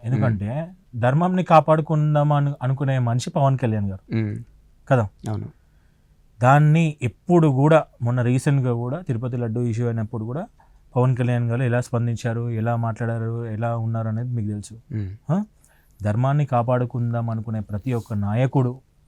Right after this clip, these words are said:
Speaker 1: ఎక్కడికి వెళ్ళినా అక్కడ విజయం తప్పనిసరిగా ఉంటుంది.
Speaker 2: ఓకే. And ఇదే మహారాష్ట్ర ఎలక్షన్ క్యాంపెయినింగ్‌కి సంబంధించినటువంటి మరో పార్టీకి సంబంధించిన అంశం చూసుకుంటే, ఎంఐఎం పార్టీకి సంబంధించినటువంటి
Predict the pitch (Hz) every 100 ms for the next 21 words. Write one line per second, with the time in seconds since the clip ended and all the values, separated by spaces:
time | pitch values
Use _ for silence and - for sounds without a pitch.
0 | - 107 - 135 123 113 113 127 170 -
1 | _ 110 120 135 110 113 127 - - 120
2 | 107 101 107 104 98 110 _ _ - 110
3 | 107 - 90 98 - - - - - 175
4 | 202 165 185 196 170 175 170 160 - 151
5 | 160 135 127 - 156 139 131 131 139 143
6 | 139 - 135 127 127 123 120 127 127 120
7 | 113 110 123 139 135 127 143 131 131 123
8 | 123 - 107 120 156 131 120 - 117 123
9 | 202 - _ - - _ - 135 160 160
10 | 143 135 123 127 123 123 117 117 117 113
11 | 120 110 113 107 110